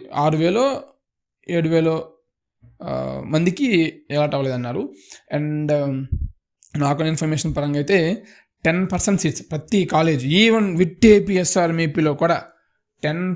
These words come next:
పర్సెంట్ సీట్స్ అనేవి వేకెన్సీస్ ఉన్నాయి. In the sense of రిపోర్టింగ్ చేయాలి చాలామంది, రిపోర్టింగ్ ఒకటి, కొంతమంది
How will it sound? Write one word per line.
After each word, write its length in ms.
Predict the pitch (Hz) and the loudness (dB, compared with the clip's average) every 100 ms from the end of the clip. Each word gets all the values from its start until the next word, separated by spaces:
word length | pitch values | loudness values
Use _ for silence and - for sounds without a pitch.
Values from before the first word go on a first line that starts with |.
| 185 | -6
పర్సెంట్ 280 | 151 - 156 | -6 -4 -4
సీట్స్ 200 | 165 160 | -4 -4
అనేవి 360 | 147 185 247 - - | -2 0 -2 -6 -12
వేకెన్సీస్ 560 | 120 143 139 139 151 - | -4 -2 -2 -4 -4 -6
ఉన్నాయి. 380 | 110 113 117 - - | -6 -6 -10 -14 -8
In 60 | 143 | -6
the 120 | 143 | -4
sense 160 | 147 156 | -4 -4
of 100 | 226 - _ _ _ - | -4 -6 _ _ _ -2
రిపోర్టింగ్ 580 | 165 185 226 202 208 147 | 0 4 4 4 -2 -2
చేయాలి 240 | 165 135 | -4 -4
చాలామంది, 380 | 123 113 120 117 160 | -6 -8 -10 -10 -8
రిపోర్టింగ్ 420 | 143 165 147 151 | -2 0 0 -2
ఒకటి, 240 | 135 131 | -4 -6
కొంతమంది 600 | - 143 143 151 156 151 | -6 -4 -2 0 -2 -4